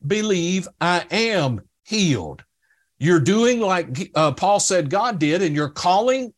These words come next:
those things which do not exist as though they do. I am healed.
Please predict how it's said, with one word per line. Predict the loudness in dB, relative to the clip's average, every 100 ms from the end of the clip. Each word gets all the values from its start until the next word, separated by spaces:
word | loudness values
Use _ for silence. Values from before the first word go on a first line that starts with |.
| -12
those | -6 0 2 2 0
things | 0 -2 0 -2 -2 -6 -8 _ -2
which | 2 2 0
do | 0 0
not | 2 2 2
exist | 0 0 2 2 0 -4 -4
as | -2 -2 -2
though | 0 2 0
they | -2 -4 -2 -2
do. | -4 -8 -8 -2 -2 -2 -6 _ -4
I | -2 0 -2 -4 -10 _
am | -6 -4 -4 -4 -6 -12 _
healed. | -6 -4 -2 -4 -8